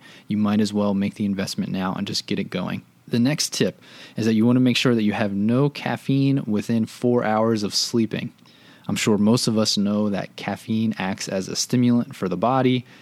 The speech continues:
starts to make you a little bit more alert. So if you have it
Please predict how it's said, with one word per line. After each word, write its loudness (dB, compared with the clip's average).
starts -4
to -4
make 0
you 0
a -2
little 0
bit -4
more 0
alert. 0
So -4
if -4
you 0
have 0
it -2